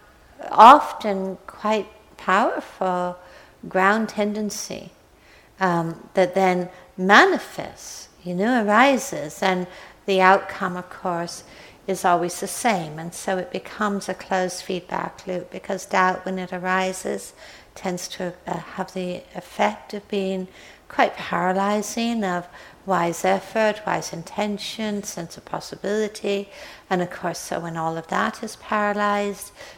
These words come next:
you know, we feel more and more stuck in the experience we don't want to be in.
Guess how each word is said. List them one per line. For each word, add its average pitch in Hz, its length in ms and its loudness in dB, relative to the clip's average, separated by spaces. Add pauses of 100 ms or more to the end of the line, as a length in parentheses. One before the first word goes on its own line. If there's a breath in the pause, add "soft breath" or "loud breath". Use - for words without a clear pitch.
(100 loud breath)
you 196 100 -4
know, 175 120 0
we 165 120 -4
feel 175 280 -6
more 165 260 -6
and 156 120 -10
more 156 160 -10
stuck - 600 -2
in 185 100 -8
the 175 140 -8
experience 170 720 -10
we 165 80 -8
don't 160 260 -10
want 160 240 -12
to 180 100 -14
be 214 260 -2
in. 202 320 -2